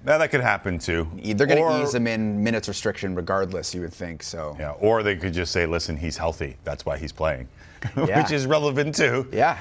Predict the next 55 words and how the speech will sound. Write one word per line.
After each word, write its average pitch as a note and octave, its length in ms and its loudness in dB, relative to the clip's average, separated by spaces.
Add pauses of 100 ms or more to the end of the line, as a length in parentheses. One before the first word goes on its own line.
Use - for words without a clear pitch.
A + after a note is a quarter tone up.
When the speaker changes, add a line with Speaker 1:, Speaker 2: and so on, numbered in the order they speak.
Speaker 1:
Very D#3+ 220 6
Speaker 2:
Um, F3 60 2
Speaker 1:
relevant, D3 360 0
too. C#3 160 4
But C#3 120 2
it's D#3 120 0
interesting G#3 680 2
now D#3+ 380 4
that B2 200 4
Raptor D3+ 400 4
fans D3+ 360 2
are C3+ 80 4
in C#3 240 2
this C3+ 180 2
spot D3+ 520 2 (260)
where C#3+ 580 4 (220)
you're E3+ 180 4
talking F3+ 460 0
about C3 300 2
who E3+ 200 2
gets D3 300 0
the C3 100 0
minutes. A2+ 680 -2 (500)
And B2+ 400 2
who - 200 0 (140)
would F#3 120 4
have D3 140 -2
thought A2 560 0 (400)
that G#2+ 280 4
with G#2+ 200 2
Pascal C3 500 4
Siakam A2 520 2
out G2+ 80 4
of G2 60 2
the G2 60 2
line, F#2+ 200 2
when A2 100 4
I C3+ 40 2
sat B2 280 0
down A#2 160 2
with G#2 100 0
Nick G2+ 240 2
Nurse, G#2 340 0
media G#2 520 2
day, G#2 400 4
Speaker 2:
Mm-hmm. G#2+ 300 -2
Speaker 1:
we G2+ 80 2
talked G#2 180 4
about G2 220 2
who's A#2 180 2
gonna A2+ 200 0
score G#2 440 2
on G#2+ 80 -2
this E2 180 -4
team. C#2 360 -10